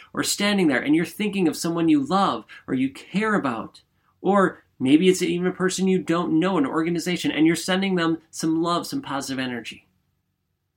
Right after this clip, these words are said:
That's a sense of giving back. Saying a kind word to someone, a words of appreciation, guess what? That's giving back.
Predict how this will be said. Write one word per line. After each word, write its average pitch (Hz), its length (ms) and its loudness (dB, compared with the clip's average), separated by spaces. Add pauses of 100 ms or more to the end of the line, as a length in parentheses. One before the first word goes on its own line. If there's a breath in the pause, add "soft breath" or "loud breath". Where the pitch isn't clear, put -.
(540)
That's 165 280 0
a 160 60 -4
sense 151 260 0
of 123 140 -8
giving 127 280 -2
back. 113 440 -12 (1120)
Saying 196 300 2
a 165 60 2
kind 175 440 0
word 170 340 2
to 175 120 -6
someone, 127 480 -2 (180 loud breath)
a 139 80 -6
words 175 200 2
of 170 80 -4
appreciation, 180 580 0
guess 170 180 -4
what? 170 160 -2 (140 loud breath)
That's 165 220 -2
giving 160 340 2
back. 131 480 -8